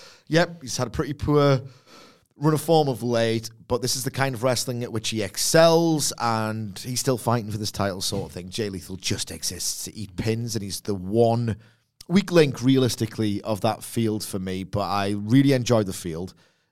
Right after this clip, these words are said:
Um, I'm gonna be a, a, a collider for the next month because I think that one's a little bit stronger. I continue to love the idea that there's no interference, even though realistically, Tony Khan is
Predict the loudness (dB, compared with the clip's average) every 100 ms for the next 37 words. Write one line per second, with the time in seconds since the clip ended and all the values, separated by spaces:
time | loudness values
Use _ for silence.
0 | -10 -6 -2 -2 0 2 2 0 -2 -4
1 | -2 -2 -2 -6 -6 -2 0 2 2 0
2 | -4 -8 -6 -4 -4 -6 -6 -6 -6 -6
3 | -6 -4 -4 -2 -4 -4 -6 -4 -2 -2
4 | -2 -4 -4 2 2 2 2 2 0 -12
5 | -16 -12 -8 -8 -6 -8 2 2 2 -2
6 | -2 0 0 0 0 0 0 -2 -4 -4
7 | -8 -8 -8 -10 -2 0 0 -2 -6 -8
8 | -6 -6 -4 -4 -6 -8 -12 -10 -10 -10
9 | _ _ _ _ -8 -6 -4 -6 -6 -6
10 | -6 -8